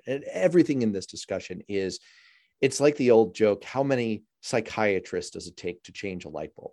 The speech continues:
The answer is one, but the light bulb has to want to change. And I get the sense that both parties have become so inured to the realities of the current system and,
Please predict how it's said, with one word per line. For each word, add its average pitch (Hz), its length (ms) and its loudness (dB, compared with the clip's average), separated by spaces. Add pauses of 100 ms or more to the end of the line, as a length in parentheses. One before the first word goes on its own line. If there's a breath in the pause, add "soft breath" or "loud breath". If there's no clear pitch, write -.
The 120 140 -2
answer 165 200 0
is 113 120 -2
one, 127 420 -4 (280 soft breath)
but 131 100 0
the 151 100 4
light 226 280 4
bulb 220 180 6
has 160 200 -2
to 143 80 0
want 151 440 2
to 117 100 -8
change. - 500 -12 (300 soft breath)
And 143 340 4 (360 soft breath)
I 160 120 6
get 170 320 2
the 180 100 2
sense 92 480 -6 (200)
that 120 160 4
both 123 260 6
parties 92 500 -2 (200)
have 117 380 0 (500)
become 117 300 -6
so 127 200 2
inured 107 540 2 (300)
to 120 180 2
the 107 120 0
realities 95 680 2
of 85 80 -14
the 82 60 -18
current 92 300 -4
system 101 400 -4 (360 soft breath)
and, 151 140 2